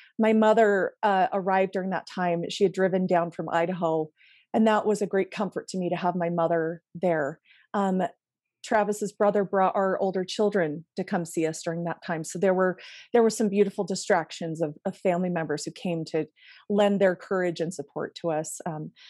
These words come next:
but finally, after about two and a half hours of waiting, there was a knock at the door. And I was petrified to open it because I didn't know what they had come to tell us. Um, but the social worker came into the room and she said, "I can't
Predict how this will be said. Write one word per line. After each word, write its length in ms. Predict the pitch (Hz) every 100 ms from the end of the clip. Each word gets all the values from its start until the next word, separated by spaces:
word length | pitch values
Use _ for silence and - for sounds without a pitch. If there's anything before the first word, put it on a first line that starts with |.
| - -
but 180 | 220 -
finally, 300 | 240 247 214
after 240 | 190 -
about 260 | 185 175 -
two 160 | -
and 80 | 220
a 40 | 220
half 160 | 175
hours 300 | - 175 175
of 100 | 165 -
waiting, 340 | 170 170 160
there 120 | 165
was 160 | 156 160
a 60 |
knock 180 | 156 135 -
at 80 | -
the 80 | 147
door. 380 | 131 131 117 - _ - - _ -
And 500 | 214 190 175 170 - -
I 100 | 202
was 140 | 180
petrified 540 | - - - 156 143 151
to 60 | -
open 240 | 165 160
it 140 | 147 -
because 240 | 175 180 175
I 100 | 156
didn't 240 | 170 -
know 180 | 180 160
what 300 | 165 165 -
they 80 | 165
had 120 | 160
come 200 | - 165
to 80 | -
tell 240 | - 143
us. 300 | 143 - - - _ _ _ _ 214
Um, 400 | 185 165 160 160 -
but 100 | 190
the 80 | 233
social 280 | 240 226 220
worker 260 | 208 202
came 320 | 190 - 185 185
into 180 | 190 180
the 100 | 170
room 180 | 175 170
and 100 | 165
she 80 | 175
said, 180 | 180
"I 60 | 165
can't 280 | - 196